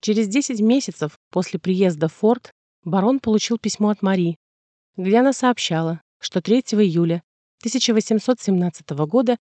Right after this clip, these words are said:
у них родилась прекрасная дочка, что назвала её Лизой, как они и договаривались с ним. Волосы у неё русые, немножко рыжие, как у меня, зато бровки и реснички чёрные, как у тебя, а глазки опять зелёные.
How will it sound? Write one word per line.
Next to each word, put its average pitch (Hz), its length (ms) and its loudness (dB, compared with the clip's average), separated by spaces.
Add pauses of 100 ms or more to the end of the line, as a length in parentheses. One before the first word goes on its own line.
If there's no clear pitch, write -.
(280)
у 233 80 2
них 277 200 4
родилась 226 400 2
прекрасная 240 600 0
дочка, 160 580 0 (480)
что - 160 -2
назвала 160 380 2
её 208 180 2
Лизой, 170 440 0 (460)
как 202 200 -4
они 190 160 4
и 196 40 2
договаривались 165 680 -2
с - 80 -12
ним. 160 200 -4 (380)
Волосы 220 460 0
у 156 40 -4
неё 156 200 -2
русые, 196 440 -2 (320)
немножко 196 480 2
рыжие, 202 380 4
как 185 200 -2
у 196 40 0
меня, 175 380 0 (380)
зато 226 280 2
бровки 247 380 0
и - 20 2
реснички 165 480 -4
чёрные, 196 580 2
как 190 240 -4
у 196 40 2
тебя, 180 420 -2 (340)
а 185 140 0
глазки 214 400 2
опять 208 260 0
зелёные. 147 560 -4